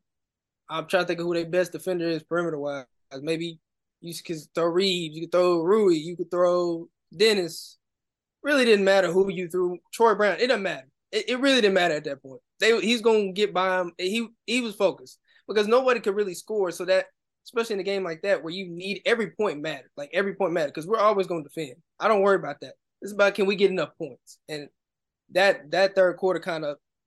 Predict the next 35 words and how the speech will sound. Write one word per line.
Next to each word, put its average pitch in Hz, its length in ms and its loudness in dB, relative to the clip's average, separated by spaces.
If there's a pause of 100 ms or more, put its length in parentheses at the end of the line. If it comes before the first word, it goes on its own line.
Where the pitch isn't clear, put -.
basically 185 340 0
changed 180 460 -2
the 151 160 -6
momentum 160 480 -4
of 151 80 -6
the 139 80 -16
game, 139 300 -8
'cause 143 100 -8
I 175 80 4
was 180 160 -2
like, 170 260 0
if 165 200 -6
they 214 160 -2
get, 208 260 -4 (180)
they're 208 200 4
a - 20 2
run 190 240 2
away 180 220 0
from 156 160 -14
taking 175 340 -6
control 165 340 -4
of 160 60 -6
the 143 60 -12
game, 143 260 -10
'cause 160 140 -10
they 196 60 0
weren't 196 200 -2
really 180 240 0
in 160 60 -6
control 170 300 -6
of 160 60 -4
that 151 100 -4
game 151 240 -8
the 135 60 -14
whole 147 360 -8